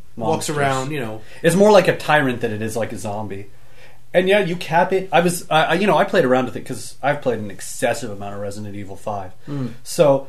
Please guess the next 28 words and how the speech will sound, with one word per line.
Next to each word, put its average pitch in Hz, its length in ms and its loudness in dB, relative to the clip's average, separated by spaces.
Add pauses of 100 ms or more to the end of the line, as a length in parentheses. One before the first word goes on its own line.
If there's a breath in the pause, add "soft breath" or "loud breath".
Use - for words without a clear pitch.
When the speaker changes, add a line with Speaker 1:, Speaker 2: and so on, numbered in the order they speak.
Speaker 2:
you 208 120 0
know, 151 120 4
I 135 120 4
tested. 143 480 -2
Yeah, 151 100 0
you 143 140 -2
can 156 120 -2
make 139 160 -2
him 151 120 -4
stagger 123 400 0
back. 110 520 -2
You 127 60 -4
know, 110 80 -6
shoot 113 140 -8
him 110 80 -6
in 110 80 -6
the 104 60 -6
leg, 104 200 -6
shoot - 160 -8
him 113 60 -4
in 110 40 -4
the 107 60 -6
shoulder, 107 320 -4
shoot 107 140 -8
him 110 80 -6
in 110 80 -6
the 101 80 -6
head. 101 260 -4